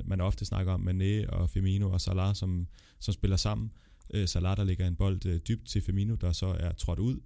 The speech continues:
og det har jo så givet noget plads, fordi at Mané, han, han, han træder sig ind,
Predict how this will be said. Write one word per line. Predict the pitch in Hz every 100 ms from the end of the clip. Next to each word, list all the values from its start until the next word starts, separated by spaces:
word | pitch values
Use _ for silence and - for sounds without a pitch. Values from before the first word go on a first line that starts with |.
| - -
og | -
det |
har | 110
jo |
så | 90
givet | 92 104
noget | 95 82
plads, | 95 104
fordi | - 92
at | 92
Mané, | 92 101
han, | 104 98 -
han, | 95 95 98
han | 98
træder | 110 98
sig | 95
ind, | 120